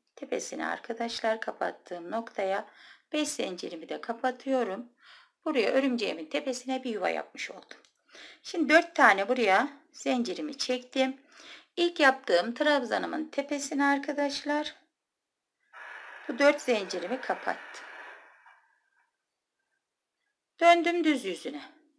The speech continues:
Tığımın başını iki defa doluyorum. Yuvanın içine girip bir tane trabzan yapacağız arkadaşlar. Bir, iki, iki,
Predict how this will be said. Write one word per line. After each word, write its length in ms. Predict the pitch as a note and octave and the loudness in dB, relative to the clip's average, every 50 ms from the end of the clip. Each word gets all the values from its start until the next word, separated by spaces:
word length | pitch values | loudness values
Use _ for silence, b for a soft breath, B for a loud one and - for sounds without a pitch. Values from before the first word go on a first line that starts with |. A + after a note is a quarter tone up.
| _ _ _ _ _ _ _ _ _ _ _ _ _ _ b b b b b b b b b _ _ _ _ _ _ | _ _ _ _ _ _ _ _ _ _ _ _ _ _ b b b b b b b b b _ _ _ _ _ _
Tığımın 400 | - - D4 D4 C#4+ E4+ F#4 F4 | -6 -2 2 2 4 4 6 6
başını 300 | D#4 - - - A3+ A3+ | 6 6 4 2 0 -4
iki 200 | A#3+ A#3+ D4+ C#4 | -2 -2 0 0
defa 420 | B3+ A3 G3 - - F3+ D3+ - - | 0 0 0 0 0 0 0 0 -2
doluyorum. 640 | F#3 G3+ A3 C4 D4 D4+ D4+ D4 D#4 D#4+ D#4+ - - _ _ _ _ _ _ _ _ _ _ _ - | -2 0 0 0 2 0 0 0 0 -2 -2 -4 -10 _ _ _ _ _ _ _ _ _ _ _ -6
Yuvanın 400 | C#4 C#4 C#4 C4 A#3+ G#3+ G#3 A3+ | 0 6 6 6 6 6 2 -4
içine 320 | A#3+ A#3+ - - A#3+ A3 | -6 -6 -4 -4 -4 -2
girip 500 | G#3 A3 A#3+ G#3+ A3 A#3 A#3 - - _ _ _ _ _ _ _ _ _ _ _ _ _ _ _ _ _ _ _ _ | -2 -2 0 0 2 0 0 -2 -8 _ _ _ _ _ _ _ _ _ _ _ _ _ _ _ _ _ _ _ _
bir 120 | - D#4 - | -14 -8 0
tane 300 | - B3+ F#3+ F3+ - - | 2 2 2 2 0 -4
trabzan 500 | - G#3+ F3+ F3 E3+ E3+ E3 - E3 D#3+ | -4 -4 -2 -2 -2 -2 -4 -6 -6 -6
yapacağız 480 | E3 E3 D#3 D#3 - - F3+ E3 E3 | -6 -8 -12 -14 -12 -12 -12 -12 -10
arkadaşlar. 800 | E3 E3+ - - - - - - - - - - - - - - _ _ _ _ _ _ _ - | -14 -14 -14 -14 -12 -12 -10 -10 -10 -8 -4 -4 -4 -4 -6 -10 _ _ _ _ _ _ _ -4
Bir, 400 | B3 A#3 A#3 C#4+ - - - - - - - _ - - - _ _ _ b b b b b b b b _ _ _ | -2 0 0 0 -2 -6 -10 -12 -16 -20 -20 _ -20 -20 -20 _ _ _ b b b b b b b b _ _ _
iki, 680 | B3 A#3 A#3 - - C4+ B3+ B3 B3 B3 A#3+ - _ _ _ _ _ _ _ _ _ _ _ _ - | -10 -10 -10 -6 -2 0 0 2 0 0 -4 -8 _ _ _ _ _ _ _ _ _ _ _ _ -16
iki, 580 | A3 A3+ - - A#3+ A#3+ B3 B3 B3+ - _ | -14 -12 -4 0 0 2 2 0 -4 -10 _